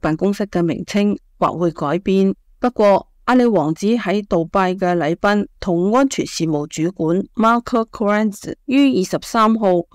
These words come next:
向南華早報發聲明，指麥爾瑞無權代表阿里王子發言，但未有交代阿里王子會否再臨香港，或有關香港辦事處計劃細節。阿里王子辦公室嘅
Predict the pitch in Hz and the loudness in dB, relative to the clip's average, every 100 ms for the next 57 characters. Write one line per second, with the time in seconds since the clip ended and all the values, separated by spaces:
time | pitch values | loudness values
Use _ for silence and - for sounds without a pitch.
0 | - 247 233 226 156 131 131 - 156 180 | -4 0 2 0 0 -2 -6 -4 -2 0
1 | 180 170 - 165 - 196 202 185 135 139 | 0 0 -2 -4 -2 -2 0 0 -2 -6
2 | _ _ - 202 233 269 240 190 190 196 | _ _ -6 0 4 6 4 2 0 2
3 | 175 165 - 214 190 185 190 180 185 180 | 2 0 -2 0 0 0 -2 0 2 2
4 | 175 180 208 - 196 185 180 147 151 - | 2 0 0 0 -2 0 -2 -2 -6 -6
5 | 175 196 208 190 175 151 151 - _ _ | -4 0 0 0 0 0 0 -4 _ _
6 | 240 233 226 214 214 220 - 277 269 233 | 0 2 2 2 2 0 0 0 0 2
7 | 190 185 - _ 226 247 233 175 156 170 | 2 0 -4 _ 0 2 2 0 0 -2
8 | 220 233 202 190 165 160 190 - 160 160 | 0 2 2 0 -2 -2 -2 -2 0 0
9 | - - 185 190 185 185 190 - _ 226 | -4 -4 -4 -2 0 0 -2 -6 _ 2
10 | 214 196 180 190 196 214 214 214 233 208 | 2 2 2 2 2 2 2 0 -2 0
11 | 170 196 165 165 - 170 165 190 180 - | -2 0 0 -2 -2 -4 -2 -2 -2 -2
12 | _ - 175 165 156 - 175 175 185 180 | _ -2 0 0 -4 -4 -2 -2 0 0
13 | 185 _ _ - 247 240 214 139 156 175 | 0 _ _ 0 2 4 2 0 -2 -2
14 | 208 175 165 202 202 202 175 | 0 0 0 0 0 0 0